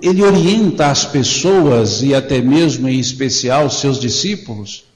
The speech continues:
ele os orienta com relação à prece. Ele fala do jejum, ele fala da esmola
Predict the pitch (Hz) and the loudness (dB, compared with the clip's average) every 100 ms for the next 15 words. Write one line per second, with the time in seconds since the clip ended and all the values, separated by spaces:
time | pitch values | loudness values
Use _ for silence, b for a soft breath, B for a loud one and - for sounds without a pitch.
0 | _ b b b b 175 202 220 170 196 | _ b b b b 2 4 2 4 4
1 | 175 160 185 185 202 202 - - - 185 | 4 4 2 0 0 -2 -4 -10 -2 2
2 | 175 175 156 - 165 175 170 - 139 143 | 2 2 0 0 0 0 -2 0 0 0
3 | - - - 107 - B B B B b | -2 -6 -6 -8 -14 B B B B b
4 | b b b b - 151 143 - 147 147 | b b b b -2 0 0 2 2 4
5 | 127 127 117 110 101 151 196 202 185 135 | 2 2 0 0 0 2 4 4 4 2
6 | 110 127 127 123 117 110 92 113 156 185 | 0 -2 0 0 0 -2 -2 0 2 2
7 | 196 196 196 | 2 -2 -4